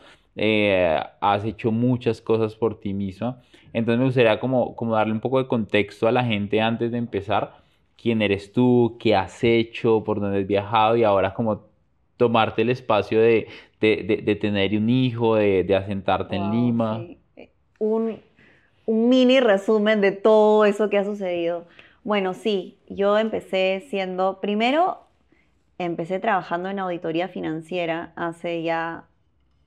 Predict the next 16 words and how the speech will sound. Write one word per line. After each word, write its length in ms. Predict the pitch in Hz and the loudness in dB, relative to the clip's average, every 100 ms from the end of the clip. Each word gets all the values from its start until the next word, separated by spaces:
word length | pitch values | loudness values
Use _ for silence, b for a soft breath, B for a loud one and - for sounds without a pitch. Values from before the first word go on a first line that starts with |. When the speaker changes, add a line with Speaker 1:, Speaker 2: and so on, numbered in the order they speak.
| _ _ _ _ - | _ _ _ _ -8
Speaker 2:
once 400 | 185 185 180 - | -4 -4 -4 -6
años. 540 | 160 160 165 147 165 143 | -4 -2 -4 -10 -14 -12
Speaker 1:
Wow. 560 | 92 95 90 85 85 95 | -8 -6 -4 -6 -10 -10
Speaker 2:
¿No? 120 | 165 | -8
Entonces, 760 | 165 165 165 170 175 170 - - | -8 -8 -10 -8 -10 -12 -20 -12
claro, 300 | 185 170 160 | -4 -2 -2
había 320 | 156 160 170 170 | -4 -2 -4 -4
terminado, 600 | 175 165 165 165 160 165 | -8 -8 -8 -6 -6 -8
estaba 340 | 165 175 175 | -4 -2 -2
terminando 420 | 175 165 165 165 | -4 -8 -8 -8
mi 100 | 170 | -8
carrera, 400 | 165 180 190 185 | -6 -2 -2 -2
trabajaba 460 | 180 165 165 170 170 | -4 -8 -6 -6 -6
en 160 | 170 | -8
auditoría 480 | 175 165 160 165 165 | -8 -10 -10 -8 -10
financiera 800 | 170 170 175 175 196 180 175 175 | -10 -10 -10 -8 -4 0 -2 -4